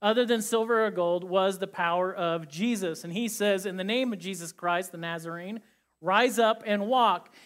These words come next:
And I always wondered, and I didn't mention this last week, but I'll just say it right now. It's not even in my thing, but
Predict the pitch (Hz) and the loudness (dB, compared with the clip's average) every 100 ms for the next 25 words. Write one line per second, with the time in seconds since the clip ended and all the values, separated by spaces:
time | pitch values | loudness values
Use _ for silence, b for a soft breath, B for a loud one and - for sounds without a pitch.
0 | B 202 247 285 233 269 277 233 214 202 | B 0 4 4 4 2 2 2 0 -2
1 | - 180 190 208 233 196 196 202 185 180 | -10 -6 -2 0 -2 -4 -6 -6 -6 -4
2 | 180 170 170 175 170 175 165 160 165 160 | -2 -2 -2 -4 -4 -6 -6 -6 -6 -8
3 | 156 170 160 151 156 165 165 165 156 156 | -8 -6 -6 -6 -8 -6 -6 -6 -10 -10
4 | 147 147 139 143 190 185 165 165 | -10 -12 -14 -8 -6 -6 -6 -8